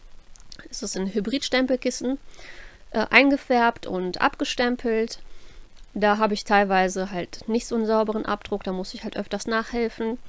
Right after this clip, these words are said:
Wenn's nicht anders geht, dann nochmal einstempeln und nochmal abdrücken. Und da, nach dem zweiten Abstempelabdruck, war ich zufrieden. <clears throat> Natürlich nicht vergessen,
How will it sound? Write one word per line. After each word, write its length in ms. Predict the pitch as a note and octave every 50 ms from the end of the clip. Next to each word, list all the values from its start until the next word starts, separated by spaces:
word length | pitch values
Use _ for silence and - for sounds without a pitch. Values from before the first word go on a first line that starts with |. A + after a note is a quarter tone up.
| - - - - - - - - - - - - - - - -
Wenn's 240 | - A3+ A#3+ B3 -
nicht 160 | A#3+ - -
anders 320 | G3+ G3+ G3 G3 G3 -
geht, 320 | - A3 A3 A#3 A#3+ - - -
dann 140 | G3 G3
nochmal 320 | F#3+ G#3 A3+ A#3+ A#3+ A3+ G#3+
einstempeln 720 | - F#3+ G3 G3+ G3+ - - G3 F#3+ G3 G3 - F3 E3+
und 60 | E3+
nochmal 320 | E3+ A3 B3 C4+ B3 B3
abdrücken. 640 | - - A3+ - - - A#3 A#3 - A#3 A3 A3 A3+ - - - - - - - - - - - -
Und 540 | - - G3+ G3+ G3+ G3 - - - - - -
da, 240 | - G3+ G3 G3+ G#3
nach 340 | G#3 G#3+ G#3 A3 G#3+ G3+ G3+
dem 220 | G3+ G#3+ G#3 G3
zweiten 360 | F#3+ - - G3 G3 G3+ -
Abstempelabdruck, 920 | - - - - - G3+ A3 G#3+ - - - G3 - - - - - -
war 160 | - E3 F3 G3
ich 100 | G#3 -
zufrieden. 680 | - - - - - - E3 - F3 E3+ E3 - - - - - -
<clears throat> 320 | C#4+ B3+ C#4 A3+ G3 F#3 - - - - - - - - - - - - - - - - -
Natürlich 280 | A#3+ C4 - B3+ B3 B3+
nicht 160 | B3 A#3+ -
vergessen, 600 | - G#3+ G3 G3+ G#3 A3+ - - A#3+ A#3+ B3